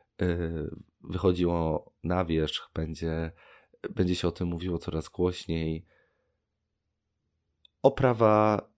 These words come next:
sceniczna, przygotowanie show, przygotowanie dla nas, press roomu, press center tak naprawdę, dwóch całych pokoi, dziennikarzy było ponad osiemdziesięciu.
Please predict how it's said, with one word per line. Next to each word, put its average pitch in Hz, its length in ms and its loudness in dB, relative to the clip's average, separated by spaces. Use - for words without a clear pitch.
sceniczna, 82 1000 -2
przygotowanie 90 760 -2
show, 80 520 0
przygotowanie 92 600 -2
dla 82 260 -2
nas, 78 440 -6
press - 280 -10
roomu, 78 520 -2
press - 200 -8
center 107 400 0
tak 76 160 -8
naprawdę, 76 420 -6
dwóch 82 240 -6
całych 87 280 -2
pokoi, 82 460 -2
dziennikarzy 82 500 -2
było 80 180 -6
ponad 80 280 -2
osiemdziesięciu. 85 840 -4